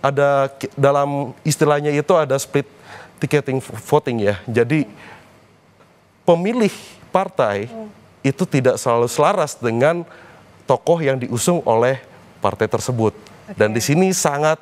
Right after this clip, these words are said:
Speaker 1: terlihat jelas dinamikanya begitu. Dan ini menjadi salah satu contoh menarik ya, karena ternyata partai itu bukan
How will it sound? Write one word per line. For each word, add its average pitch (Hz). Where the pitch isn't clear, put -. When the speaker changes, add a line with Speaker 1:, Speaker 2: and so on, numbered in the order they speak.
Speaker 1:
terlihat 143
jelas 151
dinamikanya 135
begitu. 101
Dan 117
ini 180
menjadi 185
salah 151
satu 151
contoh 147
menarik 156
ya, 117
karena 127
ternyata 127
partai 113
itu 131
bukan 110